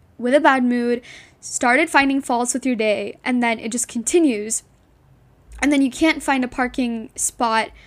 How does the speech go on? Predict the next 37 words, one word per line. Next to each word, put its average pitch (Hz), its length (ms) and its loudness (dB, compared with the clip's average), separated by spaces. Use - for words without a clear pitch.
for 269 100 0
the 262 100 0
first 320 360 2
two 254 160 -2
minutes, 254 480 0
you're 254 140 -4
gonna 262 140 0
be 254 160 0
like, 233 260 -4
"Great, 202 300 -6
now 269 200 4
I 359 80 -2
can't 285 280 -4
find 240 180 -4
a 233 60 -10
parking 226 360 -8
spot. - 440 -8
Great, 214 420 -4
I, 240 240 -2
I 254 80 0
knew 240 240 0
this 233 160 -4
was - 80 -8
gonna 233 180 -6
be 220 80 -6
a 214 60 -8
bad 202 240 -8
day. 294 340 2
I - 120 -4
shouldn't 226 300 -8
have, 214 200 -8
you 254 120 -4
know, 220 360 -4
came 240 400 0
to - 160 -12
work 269 500 0
or 208 320 -4